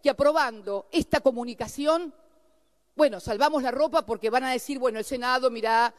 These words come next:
este, arreglaron, no va a pasar a los usos. ¿Cómo que no va a pasar a los usos? ¿A quién le van a sacar en el presupuesto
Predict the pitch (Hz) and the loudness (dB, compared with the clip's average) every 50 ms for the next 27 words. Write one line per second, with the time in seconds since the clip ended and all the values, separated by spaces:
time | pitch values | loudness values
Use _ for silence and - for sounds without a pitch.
0 | _ _ _ _ - - - 208 202 - 247 220 208 202 202 185 - _ _ _ | _ _ _ _ -4 -2 -2 -2 -2 -2 -2 0 0 0 -4 -4 -8 _ _ _
1 | _ - - 226 214 233 240 240 254 254 254 254 254 254 247 254 254 254 240 220 | _ -4 -2 0 2 2 2 4 4 4 4 4 2 2 0 0 0 0 -2 -4
2 | - 262 240 233 233 - 254 - - 381 339 277 - 220 202 208 208 196 202 - | -4 -2 0 0 0 -2 -4 0 0 0 0 0 -4 -4 -2 -2 -2 -2 -4 -6
3 | 220 202 202 - 226 - - - 277 269 - 349 392 392 330 311 302 294 254 - | -4 -4 -4 -4 -6 -6 -4 -2 -2 0 2 0 2 2 2 2 2 2 0 -2
4 | 262 233 - 226 196 202 202 202 190 - 214 202 - - 208 - 247 247 220 - | -4 -4 -2 -2 -2 -2 -6 -8 -6 -6 -6 -6 -6 -8 -6 0 0 0 0 0
5 | - 226 208 208 202 | -2 0 0 0 -2